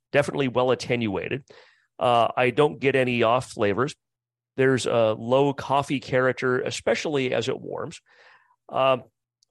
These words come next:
the fruitiness that I was thinking about in the aroma really isn't there in the flavor.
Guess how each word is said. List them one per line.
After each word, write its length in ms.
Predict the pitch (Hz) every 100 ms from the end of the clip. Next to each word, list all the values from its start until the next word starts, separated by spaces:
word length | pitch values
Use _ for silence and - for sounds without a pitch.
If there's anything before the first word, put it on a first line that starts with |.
| _
the 160 | 156 147
fruitiness 640 | 135 - 208 233 175 160
that 140 | - 143
I 100 | 135
was 200 | 131 123
thinking 320 | 147 135 135
about 280 | 117 117 120
in 120 | 110
the 120 | 107
aroma 460 | 104 101 131 127 110
really 360 | 107 117 123
isn't 300 | 117 120 -
there 260 | - 113 113
in 140 | 110
the 80 | 104
flavor. 480 | 98 - 101 143 262